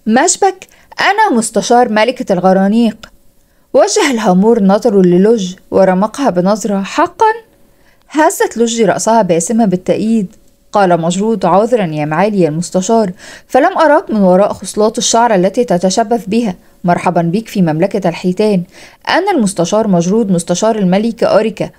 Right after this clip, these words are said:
والمسؤول عن شؤونكم خلال فترة إقامتكم معنا." قال ناسك: "بما أنك المسؤول هنا،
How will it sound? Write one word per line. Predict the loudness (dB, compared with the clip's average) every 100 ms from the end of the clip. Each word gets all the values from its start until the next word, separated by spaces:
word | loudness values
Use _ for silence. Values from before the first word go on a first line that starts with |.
| _
والمسؤول | 0 0 0 -4 -4 -2
عن | -2 -4
شؤونكم | -4 -2 -2 -2 -4
خلال | 0 0 0
فترة | -4 -6 -8 -6
إقامتكم | -4 -2 0 0 0 -2 0
معنا." | 2 2 -2 -6 _ _ _ _ -2
قال | 0 2 0
ناسك: | 0 -2 -8 -12 -20 -16 -4
"بما | 0 2 2
أنك | 0 0 0
المسؤول | -2 -2 -4 -2 -2
هنا، | 0 0 0